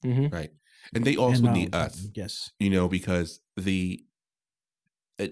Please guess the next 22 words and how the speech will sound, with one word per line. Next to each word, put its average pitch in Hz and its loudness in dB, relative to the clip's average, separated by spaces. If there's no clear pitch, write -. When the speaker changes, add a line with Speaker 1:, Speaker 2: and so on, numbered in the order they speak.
Speaker 2:
a, 95 -2
a, 87 -2
a 90 -4
kind 98 -2
of 78 -4
ethic 87 -2
of, 80 -4
of, 82 -6
of 80 -6
colonization 90 -4
is 80 -6
that 82 -8
what 92 -4
do 92 0
you 90 0
do? 90 0
You 104 0
have 110 0
to - -16
dehumanize 92 0
the - -8
other 92 -2